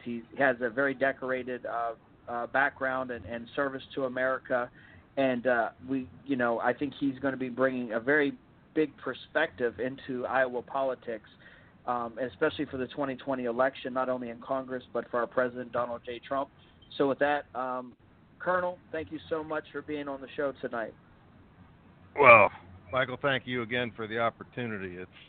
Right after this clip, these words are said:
Speaker 2: it's, uh, it's awesome.
Speaker 1: Yeah, absolutely. You know, we need more people,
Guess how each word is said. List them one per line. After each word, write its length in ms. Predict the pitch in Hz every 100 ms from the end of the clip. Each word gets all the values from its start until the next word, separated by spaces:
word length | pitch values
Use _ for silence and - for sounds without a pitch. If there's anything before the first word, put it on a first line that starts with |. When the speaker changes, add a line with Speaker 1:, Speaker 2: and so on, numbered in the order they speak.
| - - - - - - -
Speaker 2:
it's, 320 | 98 92 -
uh, 400 | 95 90 87 87 -
it's 180 | 98 90
awesome. 440 | 95 92 87 90 - - - - - - - - - - - - - - - - - - -
Speaker 1:
Yeah, 180 | 156 151
absolutely. 500 | 147 - 147 156 127
You 100 | 127
know, 120 | 127
we 140 | 127 147
need 180 | 156 143
more 200 | 147 139
people, 580 | - 135 127 135 131